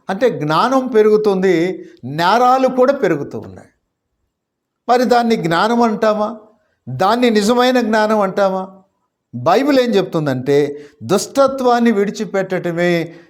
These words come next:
నిజమైనటువంటి జ్ఞానము. ఇంకొక మాట అంటుంది, కీర్తనల గ్రంథములో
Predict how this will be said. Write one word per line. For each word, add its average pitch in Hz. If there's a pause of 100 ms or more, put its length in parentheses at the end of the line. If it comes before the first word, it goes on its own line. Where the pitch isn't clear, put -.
(100)
నిజమైనటువంటి 170
జ్ఞానము. 131 (2250)
ఇంకొక 294
మాట 254
అంటుంది, 185
కీర్తనల 240
గ్రంథములో 180